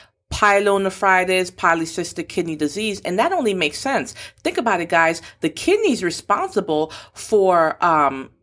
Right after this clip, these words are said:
excreting the toxins that were in the blood, getting rid of all that fluid. If the kidney's not working properly, what's the patient doing? Holding on to fluid. What is hypertension? Hypertension is the pressure that's being pushed against the vessel.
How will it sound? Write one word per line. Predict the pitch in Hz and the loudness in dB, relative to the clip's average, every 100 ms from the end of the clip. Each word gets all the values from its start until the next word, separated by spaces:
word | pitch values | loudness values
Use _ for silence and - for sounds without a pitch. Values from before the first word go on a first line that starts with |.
| _ | _
excreting | 160 - - 233 233 208 170 160 - | -8 -6 -4 -2 0 0 0 -2 -4
the | 156 | -6
toxins | 160 - 240 254 - 160 | -4 0 0 0 -6 0
that | 165 156 | 0 0
were | |
in | 147 | -2
the | 139 | -4
blood, | 156 196 139 - - - | -2 0 0 -2 -14 -10
getting | - 190 190 | -2 0 2
rid | 185 | 2
of | 175 | 2
all | 170 160 | 2 2
that | 147 147 | 2 -2
fluid. | 214 247 170 147 | -4 0 0 -2
If | 156 | -6
the | 165 | -6
kidney's | 277 247 214 | -4 -4 0
not | 208 | 0
working | 185 180 160 | 0 -2 -4
properly, | - - 185 160 135 | -2 -2 -2 -6 -6
what's | 151 - | -8 -8
the | |
patient | 180 165 175 170 | -6 -6 -6 -4
doing? | 190 123 - - | -4 -4 -10 -6
Holding | - 196 175 | 0 2 2
on | 170 151 | 2 0
to | 147 | -2
fluid. | - 240 196 104 - - | -6 -2 -2 -2 -6 -14
What | 170 220 233 | 0 2 2
is | 233 | 0
hypertension? | 233 208 190 - 226 226 175 | -2 -2 -2 -2 -2 -4 -6
Hypertension | - 240 214 - 233 220 208 | -6 -4 -4 -4 -4 -6 -6
is | - | -6
the | - | -6
pressure | - - 254 - 196 | -12 -4 -2 0 -2
that's | 175 - | -6 -6
being | 175 143 - | -6 -6 -8
pushed | - - 349 - - | -8 0 2 0 -2
against | 175 165 175 - | -4 -2 -4 -4
the | 151 | -8
vessel. | 135 - 233 - 151 - - | -8 -2 -2 -2 -6 -6 -8